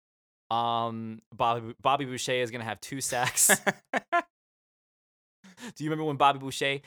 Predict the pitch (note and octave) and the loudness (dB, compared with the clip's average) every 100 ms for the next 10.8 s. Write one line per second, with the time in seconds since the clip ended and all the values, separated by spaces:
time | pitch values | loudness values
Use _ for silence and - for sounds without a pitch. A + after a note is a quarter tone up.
0 | - - C#3 C3+ C3 C3+ C#3 D3 C#3+ C3+ | -12 -2 0 0 -2 -4 -2 -4 -4 -6
1 | C3 C#3 C#3+ C3+ B2+ C#3 A#2+ C#3 D3+ D3+ | -6 -2 -2 -2 -4 -8 -4 -4 -2 -2
2 | E3 E3 _ _ _ _ - _ _ _ | -2 -2 _ _ _ _ -20 _ _ _
3 | _ _ _ _ _ _ C3+ D#3 G#2 F#2 | _ _ _ _ _ _ -4 -2 -4 -8
4 | A2 G#2+ G2+ G#2 G2 F#2 G#2+ G#2+ G2 - | -10 -8 -8 -8 -10 -4 -4 -4 -12 -12
5 | G#2 F#2+ F2 - F#2 F#2 G#2+ B2+ - A2+ | -12 -10 -10 -10 -16 -18 -12 -8 -6 -8
6 | G2+ F#2 _ _ A#2 C#3 C3+ B2+ G#2+ A2+ | -8 -12 _ _ -8 -6 -4 -4 -4 -4
7 | G2 F#2 F2 E2+ _ _ _ _ _ _ | -4 -4 -8 -14 _ _ _ _ _ _
8 | A2+ G#2+ G2 B2 A#2+ G#2 F#2+ - F#2+ - | -8 -8 -6 -8 -8 -10 -12 -6 -6 -6
9 | F2+ D#2 _ _ _ _ _ _ _ - | -14 -14 _ _ _ _ _ _ _ -4
10 | C3 A#2 B2 B2+ A2 G#2 F#2 | -2 -2 -4 -8 -8 -10 -14